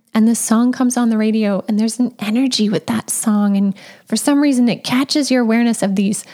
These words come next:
three key words in the song and you feel this warmth come over your body.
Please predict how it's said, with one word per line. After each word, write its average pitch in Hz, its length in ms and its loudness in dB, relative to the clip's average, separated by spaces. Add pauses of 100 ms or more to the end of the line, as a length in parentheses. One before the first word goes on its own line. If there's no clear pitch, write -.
(100)
three 294 380 -2
key 269 300 -2
words 247 360 0
in 233 80 2
the 226 80 2
song 226 400 0
and 208 80 2
you 202 60 0
feel 254 280 -2
this 285 220 -2
warmth 233 300 0
come 233 160 0
over 214 120 0
your 196 140 0
body. 226 420 0